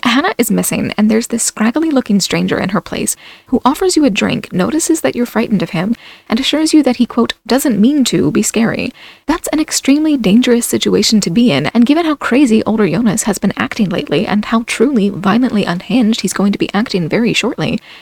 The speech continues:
I am incredibly worried for Marta's safety here. She is going to die tomorrow, after all. But back in the eighties, Egon is going to his first cancer treatment,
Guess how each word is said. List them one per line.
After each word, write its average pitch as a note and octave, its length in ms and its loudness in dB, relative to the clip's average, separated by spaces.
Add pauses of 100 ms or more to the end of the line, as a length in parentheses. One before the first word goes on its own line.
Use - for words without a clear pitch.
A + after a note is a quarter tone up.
I - 120 2
am - 300 -2
incredibly B3 640 2
worried G#3 500 0
for A3+ 120 0
Marta's G3 320 0
safety - 320 -2
here. - 320 -4 (320)
She - 160 -2
is C4 340 0
going A3 220 4
to A3+ 100 2
die G3 240 -2
tomorrow, F3+ 480 -2
after A3+ 280 2
all. C#4 360 -2 (680)
But B3+ 80 0
back D#4 200 0
in D4+ 40 2
the C#4 120 2
eighties, G3 400 -2
Egon C#4+ 340 0
is - 100 -2
going G3+ 260 2
to G3+ 80 -2
his F#3 180 -2
first - 260 -2
cancer F3 300 -2
treatment, D#3+ 420 -4